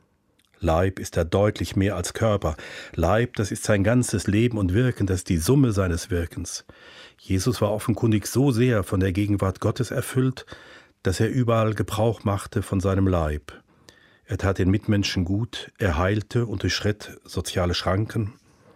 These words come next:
Mit Vorliebe setzte er sich mit denen an einen Tisch, von denen niemand etwas wissen wollte. „Das ist mein Leib“ heißt, „Das ist mein Leben, so bin ich,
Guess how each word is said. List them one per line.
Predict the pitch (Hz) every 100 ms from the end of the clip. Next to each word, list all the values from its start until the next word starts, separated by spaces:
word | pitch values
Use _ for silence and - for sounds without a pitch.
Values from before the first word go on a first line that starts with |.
| - - - - -
Mit | -
Vorliebe | 123 127 123 123 113
setzte | 120 - 110
er | 104
sich | 110
mit | 113 92
denen | 104 120
an | 123 123
einen | 104 113
Tisch, | - 110 - - - - _ -
von | 98
denen | 98 98 95 -
niemand | 120 110 117 104 98
etwas | 110 101 104
wissen | 110 - 98
wollte. | 85 85 - 92 90 - _ _ _ _ _ _ _ _
„Das | 98 92
ist | 104 - 104
mein | 92
Leib“ | 87 92 107 104
heißt, | 107 107 - - - - - - -
„Das | 90 87
ist | -
mein | 101 101 107
Leben, | 123 117 95 95
so | 104
bin | 107 113
ich, | 127 - -